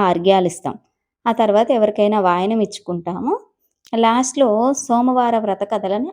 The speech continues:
ఐదు కథలు ఉంటాయి, ఇందాక చెప్పాను కదా, ఆ ఐదు కథలు, ఆ ఐదు కథలు ఇక్కడ చదువుకోవాలి. ఈ ఐదు కథలు చదివిన వీడియో నేను ఒకటి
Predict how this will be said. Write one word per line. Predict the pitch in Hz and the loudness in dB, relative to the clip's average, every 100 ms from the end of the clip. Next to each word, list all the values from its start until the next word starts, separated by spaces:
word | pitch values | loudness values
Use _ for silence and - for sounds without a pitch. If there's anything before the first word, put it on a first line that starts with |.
| 240 | -2
ఐదు | 214 226 | 0 0
కథలు | 226 190 202 208 | -2 -2 -2 -2
ఉంటాయి, | 160 156 - _ - | -4 -8 -10 _ -6
ఇందాక | 202 208 214 | -2 0 0
చెప్పాను | 214 202 190 185 | -4 -10 -10 -4
కదా, | 208 330 277 | -4 -4 -6
ఆ | 214 208 | -4 0
ఐదు | 185 185 | -2 -2
కథలు, | 185 131 139 - _ _ _ _ - | -6 -6 -8 -10 _ _ _ _ -6
ఆ | 233 | 0
ఐదు | 220 208 | 2 0
కథలు | 233 233 269 | -2 -2 -2
ఇక్కడ | 359 226 | 0 -2
చదువుకోవాలి. | - 170 165 175 160 147 - _ _ _ _ _ - | -2 -4 -4 -2 -2 -2 -8 _ _ _ _ _ -4
ఈ | 277 262 | 2 4
ఐదు | 226 262 | 4 4
కథలు | 262 262 277 | 4 4 2
చదివిన | 277 208 220 233 226 170 185 | 2 -2 0 -2 -4 -8 -8
వీడియో | 190 233 269 247 175 170 214 233 _ - | -4 -2 0 0 -2 -2 -4 -8 _ -10
నేను | 208 214 | -4 -4
ఒకటి | 208 208 262 | -4 -6 -6